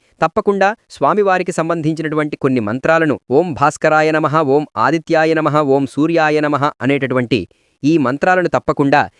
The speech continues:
ఎన్నిసార్లు వీలుంటే అన్నిసార్లు ఆదివారం నాడు మనకు తప్పకుండా కొంతైనా సమయం ఉంటుంది. కాబట్టి చక్కగా స్నానమాచరించి మగవాళ్లైతే పంచె కట్టుకుని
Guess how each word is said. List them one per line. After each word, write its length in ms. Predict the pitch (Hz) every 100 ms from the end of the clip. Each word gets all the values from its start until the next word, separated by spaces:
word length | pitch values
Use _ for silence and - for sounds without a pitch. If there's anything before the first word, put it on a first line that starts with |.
| _ -
ఎన్నిసార్లు 680 | 139 202 220 - 165 226
వీలుంటే 440 | 202 165 156 143 160
అన్నిసార్లు 600 | 113 139 151 147 165 117 - _ -
ఆదివారం 480 | 120 175 175 160 151
నాడు 200 | 143 147
మనకు 200 | 135 123
తప్పకుండా 540 | 117 - 170 160 151
కొంతైనా 400 | 143 131 139 131
సమయం 380 | 117 113 139 143
ఉంటుంది. 420 | 117 113 87 85 _ _ -
కాబట్టి 300 | 123 131 135
చక్కగా 400 | 123 113 131 151
స్నానమాచరించి 920 | - 113 127 143 139 139 135 - 208 _ _
మగవాళ్లైతే 640 | 110 113 147 160 143 131 139
పంచె 300 | 123 131 170
కట్టుకుని 480 | 143 135 135 131